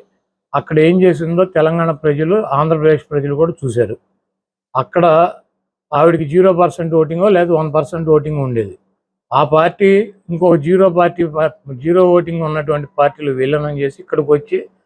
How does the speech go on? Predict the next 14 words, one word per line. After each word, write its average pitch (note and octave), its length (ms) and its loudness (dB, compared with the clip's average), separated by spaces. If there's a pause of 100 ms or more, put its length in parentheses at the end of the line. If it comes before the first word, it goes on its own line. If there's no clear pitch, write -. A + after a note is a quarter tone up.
(320)
ఆవిడ E3 200 4
మళ్ళీ D#3+ 260 -2
ఇక్కడ F3+ 220 -4
కూడా F3+ 200 2
సేమ్ F3+ 520 0
డైలాగులు, D#3+ 520 2
"ఆంధ్రప్రదేశ్ D3+ 560 -2
కోసమే C#3+ 340 -8
పుట్టాను, C#3 600 -6 (480)
ఆంధ్రప్రదేశ్ D3+ 540 2
ఉద్ధరిస్తా C#3+ 540 -4
పుట్టాను." C3+ 560 -8 (300)
ఇప్పుడు F#3 440 0 (1160)
వైజాగ్లో F#3+ 840 2